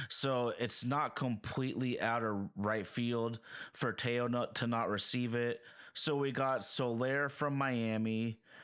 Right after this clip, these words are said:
we got Hoskins from Philly. We have J D Martinez from the L A Dodgers. We have Brantley from our hated Astros and Whit Merrifield from Toronto.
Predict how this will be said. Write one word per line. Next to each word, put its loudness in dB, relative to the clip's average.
we 0
got 0
Hoskins 0
from 0
Philly. 0
We 0
have 0
J 0
D 0
Martinez 0
from 0
the -2
L 2
A 2
Dodgers. 0
We 0
have 0
Brantley 0
from 0
our 2
hated 0
Astros 0
and 2
Whit 0
Merrifield 0
from 0
Toronto. 0